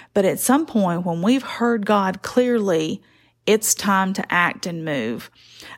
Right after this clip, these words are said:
About that, John Wesley says, "See how tender God is, even with the very weak." This battle parallels that of Joshua and the Battle of Jericho,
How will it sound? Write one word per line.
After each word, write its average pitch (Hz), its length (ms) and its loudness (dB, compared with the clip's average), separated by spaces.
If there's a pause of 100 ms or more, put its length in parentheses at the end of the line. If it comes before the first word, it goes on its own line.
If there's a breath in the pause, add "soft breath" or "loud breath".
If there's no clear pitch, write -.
About 190 380 2
that, 240 400 0
John 190 260 0
Wesley 185 420 -2
says, 160 520 0 (180 loud breath)
"See 269 380 0
how 247 220 0
tender 220 520 0
God 196 400 0
is, 156 540 0 (200)
even 196 440 0
with 170 300 -2
the 175 100 0
very 156 340 0
weak." 151 480 -8 (1000 loud breath)
This 311 240 2
battle 190 400 2
parallels 214 920 0
that 165 460 -2
of 170 140 -6
Joshua 214 760 2
and 180 160 -4
the 170 60 -4
Battle 170 320 -2
of 170 120 -6
Jericho, 170 840 -2